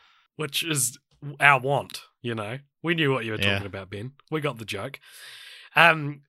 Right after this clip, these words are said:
Speaker 1: nothing rhymes with ninth. As for the credit scenes, I have to say I think the mid-credit scene in Ragnarok, Black Panther, and Ant-Man and the Wasp all feel out of place. They absolutely should have ended movies with those scenes, or in the case of Black Panther, per-, perhaps place it before its final scene.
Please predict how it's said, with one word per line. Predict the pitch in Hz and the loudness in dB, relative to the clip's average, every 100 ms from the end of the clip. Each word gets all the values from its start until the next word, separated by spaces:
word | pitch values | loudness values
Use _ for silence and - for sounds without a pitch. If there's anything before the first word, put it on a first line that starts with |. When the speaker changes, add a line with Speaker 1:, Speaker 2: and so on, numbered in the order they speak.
| _ - | _ 6
Speaker 1:
nothing | 196 220 214 | 8 10 8
rhymes | 196 196 180 | 10 10 8
with | 151 | 0
ninth. | 170 185 185 190 | 8 10 10 8
As | 185 202 | 6 6
for | - 190 | 4 0
the | |
credit | 165 185 175 156 | 4 6 6 4
scenes, | - 175 175 | 6 6 4
I | 160 | 6
have | 160 | 6
to | - | 6
say | - 175 | 6 8
I | |
think | 165 170 | 6 2
the | 156 | 2
mid-credit | 170 175 - 180 165 | 2 2 2 2 4
scene | - 160 160 | 4 4 2
in | 143 147 | 0 0
Ragnarok, | 143 156 151 151 147 139 | 6 6 6 4 2 2
Black | 143 143 - | 0 0 2
Panther, | 143 139 139 | 0 0 -2
and | 131 | -4
Ant-Man | 131 139 131 | -2 0 -2
and | |
the | 131 | 0
Wasp | 131 135 - | 0 -2 0
all | 165 180 | 2 2
feel | - 139 | 2 4
out | 120 107 | 4 2
of | |
place. | - 120 113 - - - - - - | 0 0 2 2 0 -8 -14 -14 4
They | 135 | 10
absolutely | 143 156 - 165 147 | 10 10 4 2 0
should | 143 160 | 0 0
have | 147 | 0
ended | 135 143 135 127 | 2 2 2 2
movies | 135 131 127 120 | 0 0 0 -4
with | 120 | -6
those | - 113 - | -2 0 2
scenes, | - 147 143 143 - - | 6 6 4 -2 -6 -8
or | 135 | -4
in | 127 | -2
the | |
case | 131 139 135 | 2 4 2
of | 120 | 2
Black | 127 123 | 2 2
Panther, | 131 127 120 | -2 -2 -4
per-, | 127 135 139 | -4 -4 -4
perhaps | - 131 - - - - - | 0 0 2 -2 -4 -20 0
place | 131 123 - | 4 6 4
it | 135 | -4
before | - 113 | -8 -6
its | - | -2
final | - 147 139 | 6 8 8
scene. | 117 123 101 | 4 0 -4